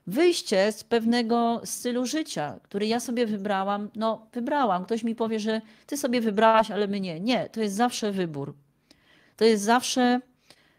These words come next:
decyzja, że kobieta będzie funkcjonowała jako mężczyzna.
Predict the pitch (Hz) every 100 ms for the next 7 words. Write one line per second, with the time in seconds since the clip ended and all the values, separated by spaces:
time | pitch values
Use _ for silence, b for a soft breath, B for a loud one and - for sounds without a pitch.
0 | b 208 220 220 247 208 160 156 156 -
1 | _ _ b b 190 220 233 214 247 254
2 | 214 220 226 208 220 - 196 190 190 180
3 | 175 170 170 - 147 143 143